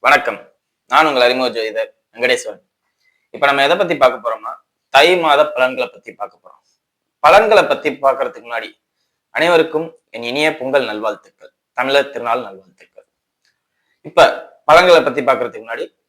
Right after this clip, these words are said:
கோச்சார பலன்கள், கோச்சாரத்துல எந்தெந்த கிரகங்கள் எங்கெங்க இருக்கு அப்படிங்கிறத முதல்ல தெரிஞ்சுக்குவோம். தை மாதம்னாவே தெரியும், மகரத்துல சூரியன் சஞ்சரிக்கிற காலகட்டம். தை இரண்டாம் தேதி செவ்வாய் மகரத்துக்குள்ள வர்றார், உச்ச நிலை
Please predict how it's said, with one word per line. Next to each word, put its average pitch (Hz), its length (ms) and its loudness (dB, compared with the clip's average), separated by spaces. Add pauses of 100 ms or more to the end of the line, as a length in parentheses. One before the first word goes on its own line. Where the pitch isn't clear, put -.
(120)
கோச்சார 196 300 6 (140)
பலன்கள், 131 320 0 (160)
கோச்சாரத்துல 156 540 4
எந்தெந்த 143 320 -4
கிரகங்கள் 131 400 -4
எங்கெங்க 135 380 -6
இருக்கு 120 300 -8 (380)
அப்படிங்கிறத 131 480 -2
முதல்ல 120 260 -2
தெரிஞ்சுக்குவோம். - 400 -20 (640)
தை 160 160 6
மாதம்னாவே 156 460 4 (100)
தெரியும், 139 240 -2 (440)
மகரத்துல 160 380 2 (380)
சூரியன் 143 400 0
சஞ்சரிக்கிற 117 420 -6 (100)
காலகட்டம். 107 480 -8 (760)
தை 165 100 8 (160)
இரண்டாம் 147 480 4
தேதி 95 240 -8 (500)
செவ்வாய் 160 460 4 (680)
மகரத்துக்குள்ள 135 580 0
வர்றார், 101 220 -4 (360)
உச்ச 151 300 0
நிலை 135 160 2